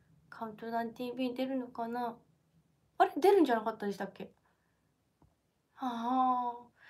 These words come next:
やっぱりストーンズさんもびっくりしてるから。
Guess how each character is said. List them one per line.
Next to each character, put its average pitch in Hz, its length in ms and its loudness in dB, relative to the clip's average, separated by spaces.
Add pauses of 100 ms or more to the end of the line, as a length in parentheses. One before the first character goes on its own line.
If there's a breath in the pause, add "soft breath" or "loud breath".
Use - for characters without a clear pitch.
(180 soft breath)
や 262 100 4
っ - 20 -10
ぱ 277 100 2
り 254 100 4
ス - 100 -4
ト 339 100 8
ー 403 80 12
ン 370 80 10
ズ 302 100 6
さ 285 140 6
ん 247 60 4
も 240 80 -2
び 240 140 -2
っ - 60 -10
く 339 120 2
り 330 100 4
し - 40 -4
て 294 140 4
る 247 80 2
か 233 140 2
ら。 226 320 2